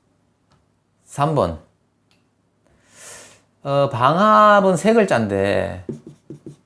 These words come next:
두 글자만으로도 충분히 작용. 자, 이깁니다.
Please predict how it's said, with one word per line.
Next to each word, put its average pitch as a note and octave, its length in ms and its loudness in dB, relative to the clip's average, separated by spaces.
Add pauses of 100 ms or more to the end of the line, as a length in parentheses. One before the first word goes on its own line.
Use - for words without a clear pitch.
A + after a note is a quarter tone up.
(1160)
두 B2+ 200 -10
글자만으로도 D3 1400 0 (640)
충분히 F3+ 1400 -4 (1400)
작용. F2+ 460 -10 (2000)
자, A2+ 100 -10
이깁니다. D3+ 500 -8